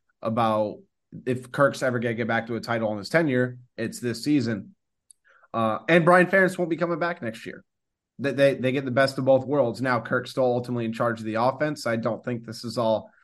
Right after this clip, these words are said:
on Brian Ferentz, but, you know, arguably the team's four of their top five, if not top five players have all been knocked out this season.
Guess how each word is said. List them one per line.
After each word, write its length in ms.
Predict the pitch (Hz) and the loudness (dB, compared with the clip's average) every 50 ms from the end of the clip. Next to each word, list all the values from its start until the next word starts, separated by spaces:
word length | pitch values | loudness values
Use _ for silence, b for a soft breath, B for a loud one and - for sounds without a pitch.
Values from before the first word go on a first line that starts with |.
| b b b b b b | b b b b b b
on 220 | - 120 131 135 | 0 0 0 2
Brian 320 | 123 135 127 127 120 113 110 | 4 4 4 4 2 0 -2
Ferentz, 460 | - - 131 135 135 123 117 113 113 113 | -2 -2 0 0 0 0 -2 -4 -6 -6
but, 300 | - 117 110 104 110 - _ _ _ _ _ _ _ _ _ _ b b b b b | -4 -4 -4 -4 -6 -10 _ _ _ _ _ _ _ _ _ _ b b b b b
you 80 | b 135 | b 4
know, 120 | 147 151 | 4 4
arguably 520 | 147 147 143 160 180 175 156 165 156 165 156 | 6 6 8 8 8 8 6 4 4 4 4
the 80 | 147 | 2
team's 500 | 143 143 - 151 151 147 147 143 143 - _ _ _ _ | 0 -2 -2 -2 0 0 -2 -4 -8 -12 _ _ _ _
four 180 | - 147 143 147 | 0 2 4 4
of 60 | 147 139 | 4 4
their 80 | 139 | 2
top 340 | 135 - 147 139 143 139 - | 0 2 2 2 2 2 2
five, 320 | - 135 135 139 139 135 | 2 4 4 4 4 2
if 120 | 135 127 131 | 0 -4 -4
not 200 | 143 139 113 - | -4 -4 -4 -2
top 220 | - 139 131 120 120 | 0 0 0 0 0
five 240 | - 131 123 120 | 0 0 0 0
players 320 | 120 - 131 131 131 123 113 | 0 0 0 2 2 0 -2
have 120 | 123 113 113 | -4 -2 0
all 140 | 123 127 | 2 2
been 180 | 120 123 120 113 | 2 2 0 0
knocked 300 | 110 113 117 117 117 - | 0 0 0 -2 -2 0
out 280 | 120 120 123 117 - 123 | 0 0 0 0 -4 -6
this 180 | 127 123 123 | -6 -6 -4
season. 440 | - 135 135 123 135 147 131 123 - | -4 -4 -4 -2 -2 -4 -4 -6 -10